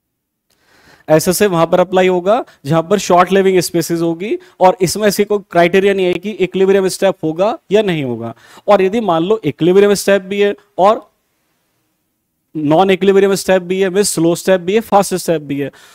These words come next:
तो ये हर जगह अप्लाई होगा। जहां भी शॉर्ट लिविंग स्पीशीज आएगा हर स्टेप पर अप्लाई होगा। That may be equilibrium, that may be irreversible step, but ये केवल रिवर्सिबल में अप्लाई होगा। और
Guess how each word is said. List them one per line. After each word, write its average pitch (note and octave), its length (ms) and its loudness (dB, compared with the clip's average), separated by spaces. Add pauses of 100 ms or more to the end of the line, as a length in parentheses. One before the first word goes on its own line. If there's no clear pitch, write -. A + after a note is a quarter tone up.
(100)
तो G#3+ 80 0
ये A#3 180 2
हर G#3 200 2
जगह G#3+ 180 4
अप्लाई F#3 240 2
होगा। C3+ 240 0
जहां D#3 260 0
भी A#3 100 -2
शॉर्ट F3+ 340 2
लिविंग G#3+ 260 0
स्पीशीज G3+ 440 -2
आएगा F#3 340 2
हर A3 200 4
स्टेप G3 220 0
पर F3 100 2
अप्लाई D3 220 -4
होगा। A#2+ 280 -6 (300)
That E3+ 260 4
may F#3 120 2
be F#3+ 160 -2
equilibrium, E3+ 600 -2 (120)
that E3 200 0
may D3+ 100 -2
be F3 140 -4 (180)
irreversible C3+ 640 0
step, B2 300 -14 (220)
but G3+ 180 -2
ये F4+ 100 2
केवल F3+ 280 0
रिवर्सिबल F#3 440 2
में C#3+ 60 -4
अप्लाई B2+ 260 -8
होगा। A2+ 320 -10 (420)
और G3 220 2